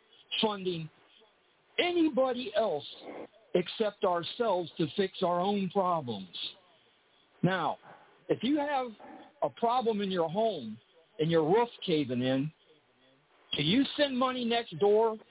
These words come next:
to your neighbor's house for their future fund roof, uh, roofing fund? I don't think so. You fix what you have where you're at. That's priority.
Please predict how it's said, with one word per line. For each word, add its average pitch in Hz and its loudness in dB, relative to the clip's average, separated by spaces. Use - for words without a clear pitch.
to 202 4
your 170 2
neighbor's 196 0
house 208 0
for 165 4
their 190 2
future 214 0
fund 214 -2
roof, 214 -2
uh, 156 0
roofing 208 0
fund? 220 -2
I - 0
don't 190 0
think 156 -4
so. 101 -4
You 160 2
fix 330 0
what 233 2
you 196 -2
have 202 2
where 202 2
you're 175 0
at. 147 0
That's 302 -2
priority. 214 -2